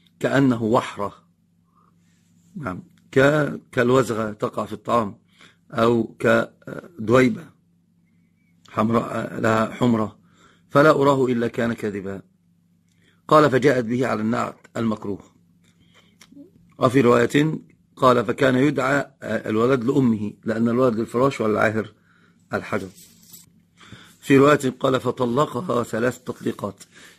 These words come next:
عند رسول الله صلى الله عليه وسلم، فأنفذه رسول الله صلى الله عليه وسلم". وكان ما صنع عند النبي صلى الله عليه وسلم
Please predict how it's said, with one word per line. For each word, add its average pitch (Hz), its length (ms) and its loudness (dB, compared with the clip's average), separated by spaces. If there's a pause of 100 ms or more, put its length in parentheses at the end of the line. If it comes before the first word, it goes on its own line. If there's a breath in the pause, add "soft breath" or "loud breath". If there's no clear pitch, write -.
عند 120 240 0
رسول 120 340 0
الله 117 160 0
صلى 113 180 -4
الله 107 120 -8
عليه 95 100 -6
وسلم، 110 180 -4
فأنفذه 117 720 0 (680 soft breath)
رسول 120 320 -2
الله 117 200 4
صلى 113 140 -6
الله 101 140 -6
عليه - 80 -12
وسلم". 113 160 -6
وكان 123 260 2
ما 117 140 0
صنع 117 240 -4
عند 117 260 -2
النبي 104 220 -8
صلى 107 100 -8
الله 120 240 -2
عليه 131 100 -2
وسلم - 120 -20